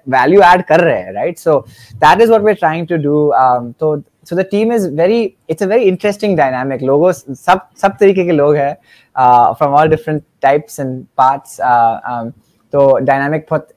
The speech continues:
interesting रहता है। Uh, uh, but, uh, I mean, I mean, look, this is all a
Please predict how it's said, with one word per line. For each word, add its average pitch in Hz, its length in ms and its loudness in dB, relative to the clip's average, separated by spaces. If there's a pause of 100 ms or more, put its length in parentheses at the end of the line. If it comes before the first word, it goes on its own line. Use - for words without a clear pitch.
interesting 131 440 -6
रहता 101 240 -14
है। 92 140 -18
Uh, 101 340 -10 (400)
uh, 120 380 2
but, 147 200 2
uh, 123 160 -2
I 131 80 -4
mean, 139 160 -4 (100)
I 135 60 -2
mean, 123 160 -4 (120)
look, 131 300 -4
this 135 140 -6
is 147 140 4
all 147 140 6
a 147 60 4